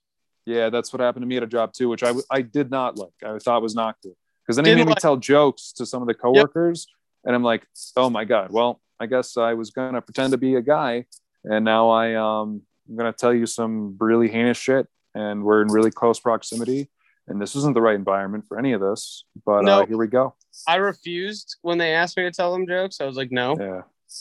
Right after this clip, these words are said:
Speaker 2: I was like, "If you wanna hear me tell jokes, you can come to a show. And if
Speaker 1: Yeah.
Speaker 2: you don't wanna do that, then whatever." But so one of my coworkers came to a show, like, two weeks into the job.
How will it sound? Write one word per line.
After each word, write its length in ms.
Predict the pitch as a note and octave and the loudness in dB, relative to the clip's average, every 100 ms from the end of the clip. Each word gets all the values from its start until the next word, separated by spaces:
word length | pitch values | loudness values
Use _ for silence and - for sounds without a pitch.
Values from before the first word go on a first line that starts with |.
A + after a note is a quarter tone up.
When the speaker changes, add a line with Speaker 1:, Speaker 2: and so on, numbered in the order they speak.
| - _ _ - | -20 _ _ 0
Speaker 2:
I 40 | |
was 80 | F3 | 2
like, 100 | F3+ | 2
"If 60 | |
you 100 | E3 | 2
wanna 180 | E3+ F#3+ | 0 2
hear 120 | G3+ | 4
me 120 | G#3 G3+ | 2 2
tell 200 | G3+ G3 | 0 2
jokes, 360 | G3 E3 D3 | 2 2 -4
you 100 | D#3+ | -14
can 140 | D3 D3+ | -12 -6
come 240 | D#3 D#3 | -6 -6
to 160 | D3+ D3 | -8 -10
a 60 | |
show. 220 | - C3+ F2+ - _ _ - | -4 -4 -4 -10 _ _ -4
And 120 | C#3 | -2
if 100 | C#3 | 2
Speaker 1:
Yeah. 320 | G#2+ G#2+ G2+ G2 _ _ _ - | 4 6 6 2 _ _ _ -6
Speaker 2:
you 80 | |
don't 160 | D3+ F3+ | -2 0
wanna 180 | F#3 F3 | 0 0
do 120 | F3 | 2
that, 280 | F3+ E3+ - | 2 2 0
then 100 | D#3 | -8
whatever." 340 | D3+ D#3+ D3 B2+ | -6 -4 -4 -6
But 140 | C3+ | -12
so 140 | - D3+ | -12 -8
one 120 | D#3+ | -4
of 40 | |
my 120 | E3+ D#3 | -2 -2
coworkers 540 | F3 F3 D#3 C#3+ C3+ | -2 0 0 -2 -6
came 200 | - D#3+ | -6 -4
to 40 | D3+ | -4
a 40 | |
show, 200 | C3+ D3+ | -4 -4
like, 180 | D3 C3 | -4 -8
two 200 | - D#3+ | -8 -8
weeks 320 | C#3+ D3 - - | -6 -8 -8 -8
into 200 | C#3+ C#3+ | -8 -8
the 80 | C3+ | -2
job. 400 | C3+ C3+ D#3 | 2 4 2